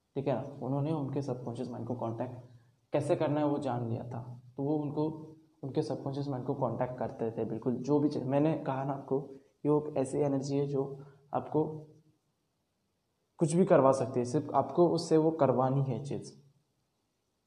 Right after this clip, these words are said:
सब लोगों के पास वो पावर होती है, सबकॉन्शियस माइंड, सिर्फ आपको उससे वो बात करवानी है, ठीक है ना? वो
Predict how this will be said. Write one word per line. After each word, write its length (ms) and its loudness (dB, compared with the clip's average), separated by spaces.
सब 60 2
लोगों 280 6
के 100 2
पास 200 4
वो 60 0
पावर 280 2
होती 200 -4
है, 60 0
सबकॉन्शियस 520 -4
माइंड, 320 -10
सिर्फ 260 -8
आपको 340 0
उससे 220 -2
वो 340 0
बात 260 4
करवानी 380 0
है, 160 -12
ठीक 140 -2
है 80 2
ना? 220 -8
वो 400 6